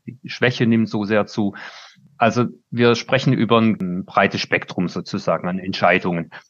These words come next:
Aber es fängt an schon bei Therapieentscheidungen. Ja, was mache ich denn noch und was nicht? Wa-, wo führt es hin, die verschiedenen Wege, die ich einschlage?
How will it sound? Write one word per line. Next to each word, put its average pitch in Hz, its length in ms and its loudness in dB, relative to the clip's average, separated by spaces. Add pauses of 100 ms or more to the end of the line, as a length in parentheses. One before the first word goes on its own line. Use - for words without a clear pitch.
(100)
Aber 113 200 4
es - 120 -2
fängt 135 320 2
an 139 240 6
schon 127 300 2
bei 110 160 6
Therapieentscheidungen. 85 1300 -6
Ja, 113 260 -4
was 117 220 2
mache 110 220 2
ich - 100 -4
denn 104 180 0
noch 95 200 -4
und 90 180 -8
was - 240 -8
nicht? - 400 -14
Wa-, 117 200 2
wo 120 240 2
führt 120 300 2
es - 320 -4 (300)
hin, 117 680 4
die 104 120 -2
verschiedenen 101 560 0
Wege, 95 300 0
die 98 140 0
ich - 120 -6
einschlage? 90 580 -2